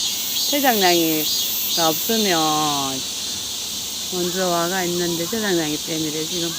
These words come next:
어디 있는 것 같아요. 그리고 어제 늦게 또 카오스낭이가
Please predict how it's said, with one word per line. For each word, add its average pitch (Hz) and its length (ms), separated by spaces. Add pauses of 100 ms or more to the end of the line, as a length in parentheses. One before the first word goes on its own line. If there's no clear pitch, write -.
(140)
어디 180 220
있는 196 300
것 180 120
같아요. 147 400 (1040)
그리고 220 220
어제 214 300 (1300)
늦게 175 520 (100)
또 156 120
카오스낭이가 156 1160